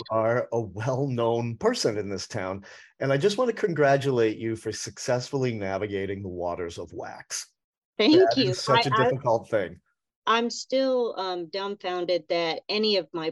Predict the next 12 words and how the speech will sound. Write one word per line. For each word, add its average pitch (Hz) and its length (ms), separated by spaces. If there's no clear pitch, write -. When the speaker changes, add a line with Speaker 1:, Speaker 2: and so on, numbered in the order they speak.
Speaker 2:
posts - 600
were 214 240
received 233 640
with 220 220
any 285 360
kind 233 300
of 208 80
love, 185 380
because 208 520
Speaker 1:
Right. 254 180
Speaker 2:
you 285 180
never, 285 280